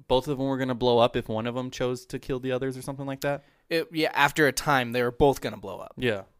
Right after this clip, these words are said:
Speaker 2: So it was figure out who wants to kill who or you're both gonna die.
Speaker 1: Yeah.
Speaker 2: And Batman stopped that from happening. It doesn't happen in the story, but still, it creates chaos.
Speaker 1: Yeah.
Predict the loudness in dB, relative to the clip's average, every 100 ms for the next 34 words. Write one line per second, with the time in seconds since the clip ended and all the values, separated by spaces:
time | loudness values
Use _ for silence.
0 | _ 0 2 2 0 -4 -6 -10 -4 0
1 | 2 2 0 0 0 -2 -4 -2 0 2
2 | 2 2 -2 -2 -4 -8 -8 -12 -12 -14
3 | -14 -10 -10 -10 _ _ -6 -6 -6 -12
4 | -18 -4 2 2 2 -2 -2 -2 -6 -10
5 | -6 -4 -4 -6 -12 -12 -12 -12 -12 -12
6 | -16 -10 -6 -4 -4 -6 -6 -2 0 0
7 | -2 -12 -6 -4 -4 -6 -2 -4 -4 -10
8 | -12 -4 -2